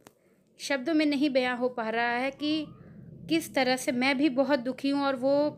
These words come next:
वीडियो बार बार देख के एक अजीब से फीलिंग कि कोई इंसान ज़िंदगी चाह रहा है परंतु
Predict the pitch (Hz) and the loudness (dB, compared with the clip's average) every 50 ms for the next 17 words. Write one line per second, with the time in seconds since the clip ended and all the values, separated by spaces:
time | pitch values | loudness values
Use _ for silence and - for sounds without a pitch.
0 | - - 254 226 262 277 262 302 302 247 262 254 254 269 294 285 262 240 262 269 | -8 -10 -6 -4 -4 0 2 2 2 2 2 2 2 2 0 0 2 2 0 0
1 | 269 - 302 302 269 - 269 247 247 311 311 - - 311 302 302 302 - 277 254 | 0 0 -2 -2 -2 -2 -4 -2 0 -2 -2 0 0 2 2 2 0 -2 -2 0
2 | 262 294 302 311 294 302 - - - - - - - _ _ - - 294 311 311 | 0 2 2 2 0 -2 -6 -20 -20 -20 -20 -20 -20 _ _ -14 -4 -2 0 2
3 | 311 311 320 320 320 311 294 269 269 - - _ _ _ _ _ - 311 320 - | 4 4 4 2 2 0 -2 -4 -8 -14 -20 _ _ _ _ _ -20 -20 -20 -20
4 | - - - 277 285 302 302 294 285 285 - - 302 285 294 302 302 302 302 _ | -10 0 4 4 6 6 4 4 2 0 0 2 4 4 4 4 2 2 0 _
5 | _ _ _ _ _ _ _ _ _ _ _ _ _ _ - - - 226 214 262 | _ _ _ _ _ _ _ _ _ _ _ _ _ _ -20 -18 -12 -4 0 4
6 | 285 294 302 370 381 302 311 381 392 359 359 - - 302 294 311 320 320 311 294 | 4 6 6 4 2 2 2 0 0 0 -2 0 4 4 6 6 6 4 2 2
7 | 311 311 320 311 294 311 320 320 311 302 - - - - - _ - - - 311 | 0 0 0 0 0 0 0 0 -2 -4 -8 -12 -20 -20 -20 _ -20 -6 0 2
8 | 302 302 311 302 302 339 339 339 349 339 339 | 4 6 6 4 4 2 0 0 0 -2 -4